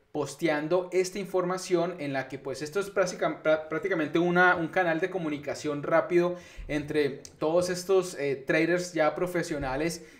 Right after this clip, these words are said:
que lo que querían era generar un fod, es decir, generar un miedo ante el anuncio inminente del gobierno de la China de prohibir la minería y el trading de Bitcoin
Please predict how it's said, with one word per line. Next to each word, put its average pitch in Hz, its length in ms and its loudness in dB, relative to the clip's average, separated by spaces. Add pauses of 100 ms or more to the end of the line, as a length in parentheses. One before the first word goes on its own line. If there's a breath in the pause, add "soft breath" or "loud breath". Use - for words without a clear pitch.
(160 loud breath)
que 147 320 2
lo 147 100 -2
que 147 140 -4
querían 180 480 0
era 170 260 2
generar 147 420 -2
un 165 120 -4
fod, 175 400 4
es 147 100 -6
decir, 151 240 -4
generar 143 320 -2
un 170 160 -4
miedo 180 420 2
ante 143 440 -2
el 143 80 0
anuncio 170 560 -2
inminente 180 580 -2
del 151 140 -2
gobierno 139 420 -2
de 175 80 2
la 185 120 0
China 180 440 -2 (220 loud breath)
de 185 220 6
prohibir 202 1000 0 (220 soft breath)
la 151 140 2
minería 156 800 -2
y 151 80 -2
el 139 160 -4
trading 160 720 -2
de 139 120 -2
Bitcoin 151 520 -6